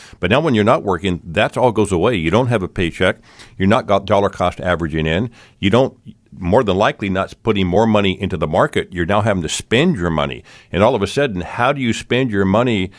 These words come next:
so that you prudently do it so you don't run out of money, so that you don't have stress? Because what people will do is they'll hoard their money. They won't spend their money because they're afraid they're gonna run out of money. So what happens is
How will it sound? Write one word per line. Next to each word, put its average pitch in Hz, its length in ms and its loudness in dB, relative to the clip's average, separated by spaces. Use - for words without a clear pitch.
so - 140 -2
that 101 160 0
you 101 140 -2
prudently 110 600 0
do 101 320 -2
it 95 120 -4
so - 100 -6
you 104 80 0
don't 120 140 0
run 107 160 2
out 160 160 2
of 160 60 -2
money, 76 260 -4
so - 160 -4
that 95 100 -2
you 104 80 0
don't 107 200 -2
have 107 180 -2
stress? 135 360 -2
Because 107 300 -4
what 98 220 -4
people 131 280 -4
will 95 120 2
do 107 400 2
is 104 140 0
they'll 98 180 2
hoard 160 580 2
their 95 260 0
money. 82 340 -2
They 110 120 2
won't 123 240 0
spend 139 460 0
their 113 100 2
money 95 300 0
because 101 300 -4
they're 98 140 0
afraid 110 300 -2
they're 101 80 -2
gonna 101 300 0
run 107 240 2
out 127 200 2
of 107 80 2
money. 80 340 -4
So 113 140 0
what 107 100 2
happens 113 420 -2
is 104 260 0